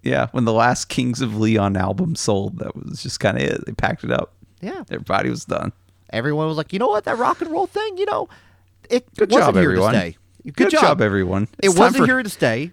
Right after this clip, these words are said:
Speaker 2: It, we had to move. It had to move to, uh, Toledo, Ohi-, Ohio.
Speaker 1: Yep. It's time to, time to, we just listen to elevator music now. Lo-fi,
Speaker 2: Yep.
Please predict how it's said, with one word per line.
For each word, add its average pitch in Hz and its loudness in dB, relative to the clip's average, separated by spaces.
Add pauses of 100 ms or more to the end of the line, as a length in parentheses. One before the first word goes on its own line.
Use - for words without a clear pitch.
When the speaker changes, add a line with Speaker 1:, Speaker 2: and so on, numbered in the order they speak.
Speaker 2:
It, - -8
we 165 4
had 190 4
to 226 0
move. 190 2
It 165 0
had 170 2
to 180 0
move 202 0
to, 214 0
uh, 196 2
Toledo, 196 0
Ohi-, 190 -2
Ohio. 180 -4 (360)
Speaker 1:
Yep. 131 -2 (560)
It's - -20
time 156 -6
to, 101 0 (800)
time 123 0
to, 110 0
we 117 -2
just 113 -2
listen 113 2
to 127 4
elevator 101 2
music 92 -2
now. 85 0 (240)
Lo-fi, 110 2
Speaker 2:
Yep. 104 0